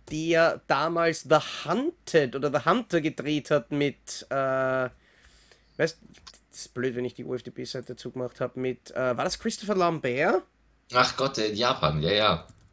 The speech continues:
Speaker 1: Das ist
Speaker 2: Ja,
Speaker 1: die,
Speaker 2: der war,
Speaker 1: das ist
Speaker 2: der
Speaker 1: die,
Speaker 2: war
Speaker 1: die,
Speaker 2: nett.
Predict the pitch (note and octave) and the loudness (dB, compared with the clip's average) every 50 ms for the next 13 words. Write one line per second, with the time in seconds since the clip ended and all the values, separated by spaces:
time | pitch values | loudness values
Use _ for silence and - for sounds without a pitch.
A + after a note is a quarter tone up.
0 | _ _ _ - _ _ - _ _ _ _ _ - _ _ _ _ - D#3 C#3 | _ _ _ -20 _ _ -20 _ _ _ _ _ -20 _ _ _ _ -2 0 0
1 | - A3 A3 - - - - - A2+ E2 - D#3+ D#3 - A3 - - - E2+ - | 0 -2 -2 -2 2 4 4 4 4 2 2 0 0 0 -2 -4 -4 -2 -2 0
2 | C#3+ G3 A3+ - - - - | 0 0 0 -2 -2 -4 -8